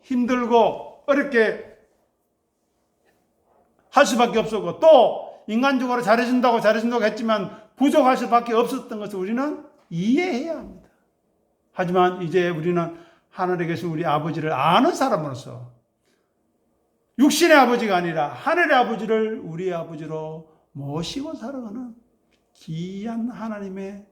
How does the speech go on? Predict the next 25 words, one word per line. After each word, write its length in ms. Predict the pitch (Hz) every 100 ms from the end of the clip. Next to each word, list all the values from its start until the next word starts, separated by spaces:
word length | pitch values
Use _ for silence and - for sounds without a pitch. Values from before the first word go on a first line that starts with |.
| _ _ _ _ _
사람이 480 | - 165 165 190 208
되어야 500 | 233 220 208 190 _ _ _ _ _ _ _ _ _
시편에 480 | - 226 160 202 190
있는 500 | 180 180 170 160 -
그 100 | -
모든 640 | 156 151 165 190 202 214 190
눈물을 380 | 180 185 185
거두어 260 | 175 160 170
가시고 560 | 135 - 131 123 123 - _ _
시편에 400 | 226 175 196 196
있는 160 | 190
모든 500 | 175 175 208 233 240
그 120 | 226
약속을 340 | 240 240 262 247
우리, 320 | 233 240 247
우리의 360 | - 190 277 190
것이고 400 | 160 165 143 127 - _
성경에 460 | - 269 285 262
있는 200 | 247 247
모든 720 | 220 226 302 349 320 170 123 - _ _ -
약속이 760 | 175 - 202 180 170 123 139 _ _ _
우리의 540 | 151 147 156 233 311
것이 320 | 180 220 254
되는 240 | 220 170 269
것입니다. 400 | 311 - -